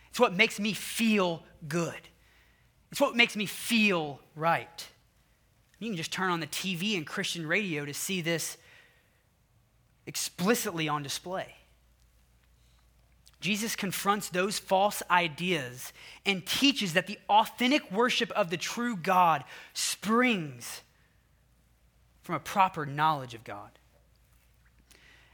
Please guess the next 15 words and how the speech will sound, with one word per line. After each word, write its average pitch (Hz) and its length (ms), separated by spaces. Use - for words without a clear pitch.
And 220 120
let 254 120
me 247 100
just 196 160
say, 190 300
before 180 240
we 170 80
depart 175 400
this 165 160
point, 175 380
that 175 120
there 214 140
is 190 180
a 190 140
direct, 170 760